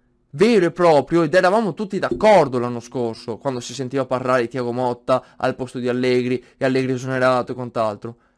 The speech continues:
Il vero valore aggiunto deve essere lo stesso Thiago Motta, indipendentemente dai giocatori che ci saranno. Siamo o non siamo d'accordo su questo?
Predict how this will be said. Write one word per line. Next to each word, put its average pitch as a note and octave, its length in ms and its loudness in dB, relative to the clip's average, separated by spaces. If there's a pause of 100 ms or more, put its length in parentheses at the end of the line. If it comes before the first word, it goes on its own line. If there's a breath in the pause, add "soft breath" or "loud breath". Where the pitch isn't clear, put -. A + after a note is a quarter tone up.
(280)
Il D#3 160 -8
vero A#3+ 200 2
valore D#3 280 0
aggiunto A#3 420 -2
deve D3+ 240 -2
essere A3 400 -2
lo D3 100 -6
stesso B3 360 -6
Thiago D3 220 -6
Motta, F#3 520 -4
indipendentemente F#3+ 1080 -6
dai D3 120 -4
giocatori D3+ 380 -8
che C#3+ 80 -14
ci C3 80 -20
saranno. B2 580 -4 (1400)
Siamo E4+ 460 4
o D#4 60 4
non A3 120 2
siamo G#3 260 2
d'accordo D3 440 -2
su A#2+ 140 -12
questo? - 480 -10